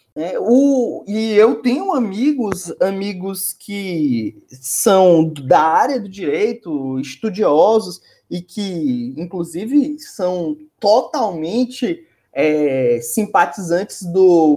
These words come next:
movimento gay, L G B T, buscam reconhecimento de direitos, mas que eles questionam na decisão do S T F,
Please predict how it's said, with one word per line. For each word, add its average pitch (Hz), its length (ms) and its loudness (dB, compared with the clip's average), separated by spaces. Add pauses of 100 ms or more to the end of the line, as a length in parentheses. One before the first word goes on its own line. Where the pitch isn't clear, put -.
(120)
movimento 180 680 -4
gay, 165 440 0
L 165 160 2
G 175 120 -4
B 165 180 -4
T, 180 420 2
buscam 202 480 -4
reconhecimento 196 600 -10
de 202 40 -20
direitos, 196 480 -4 (300)
mas 285 260 2
que - 100 -6
eles 285 220 0
questionam 262 840 -2
na 208 160 -2
decisão 185 580 -6
do 175 100 0
S 175 320 0
T - 60 -4
F, 180 800 0